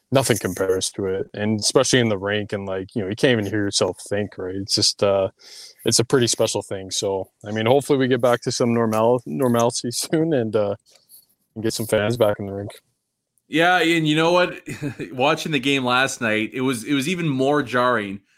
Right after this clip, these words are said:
Speaker 2: because you're watching, like, Florida Tampa Bay the first two games, and it's a gong show, and it, it just felt like things were quiet. Like, is it that noticeable to you when you're, when you go from maybe watching on T V to what you saw some, like, like last night, for example?
Speaker 1: Yeah,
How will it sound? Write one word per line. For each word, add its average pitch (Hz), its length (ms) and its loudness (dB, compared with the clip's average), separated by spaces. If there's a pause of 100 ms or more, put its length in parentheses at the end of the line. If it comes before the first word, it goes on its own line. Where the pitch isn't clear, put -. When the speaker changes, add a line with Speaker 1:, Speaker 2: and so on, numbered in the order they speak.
(140)
Speaker 2:
because 123 260 -2
you're 131 120 4
watching, 139 400 2
like, 113 180 2
Florida 135 340 2
Tampa 127 400 -2
Bay 117 320 2
the 104 120 -2
first 117 340 -4
two 131 180 0
games, 95 400 -2
and 104 140 0
it's 107 140 -6
a 104 80 -4
gong 127 340 4
show, 95 480 0 (340)
and 139 120 2
it, 156 100 2
it 185 140 4
just 190 200 2
felt 202 180 4
like 175 180 2
things 180 240 0
were 160 100 2
quiet. 151 460 2
Like, 113 100 0
is 127 140 0
it 131 100 0
that 151 220 2
noticeable 165 580 -2
to 175 140 -10
you 180 240 -4
when 160 180 -2
you're, 127 460 0 (260)
when 131 160 0
you 131 100 2
go 135 200 4
from 143 180 -2
maybe 135 180 2
watching 131 460 2
on 139 160 0
T 151 180 -4
V 135 260 -2
to 135 120 -10
what 120 160 0
you 123 60 0
saw 123 260 0
some, 120 240 -6
like, 127 240 -2
like 127 140 0
last 117 260 2
night, 120 180 2
for 131 120 -2
example? 143 560 -4 (320)
Speaker 1:
Yeah, 208 420 4